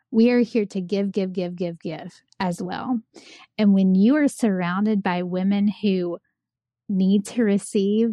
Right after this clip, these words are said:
but also want to give, you're also allowing them the opportunity to use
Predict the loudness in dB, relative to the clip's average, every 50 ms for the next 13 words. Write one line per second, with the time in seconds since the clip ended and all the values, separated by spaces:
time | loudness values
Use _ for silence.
0 | -4 -6 _ -6 -6 -6 -8 -6 -6 -6 -2 0 0 0 2 0 -2 -4 -6 -6
1 | -10 -8 -6 -6 -4 -4 -4 -4 -2 0 0 0 0 0 0 -2 -6 _ _ -20
2 | -20 _ _ -2 0 0 0 0 0 0 0 0 2 2 2 2 0 0 0 0
3 | 0 0 -2 -2 -2 -2 -4 -4 -6 -8 -8 -8 -8 -8 -8 -8 -10 -12 -10 -8
4 | -6 -8 -8 -6 -4 -2 0 2 2 2 2 2 2 0 -2 -2 -2 -2 0 0
5 | -2 -2 -2 -4